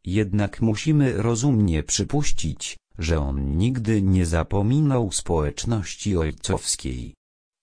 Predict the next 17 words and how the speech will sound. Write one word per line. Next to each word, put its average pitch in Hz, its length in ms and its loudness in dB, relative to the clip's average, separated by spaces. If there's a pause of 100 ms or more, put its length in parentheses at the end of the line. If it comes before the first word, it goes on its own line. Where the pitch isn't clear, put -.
(160)
Takie 117 360 0
krótkie - 580 -4
dzienne 78 500 -2
modlitwy 90 640 -2
były 127 360 0
jakby 87 520 0
dodatkiem 78 760 -2
do 82 120 0
większych 101 680 -2 (160)
i 143 80 -2
dłuższych 120 600 -4
modlitw, 87 840 -4 (240)
jaką 92 360 0
zauważyliśmy 104 1080 0
w - 80 -8
tej 80 200 -2
lekcji, 85 560 -6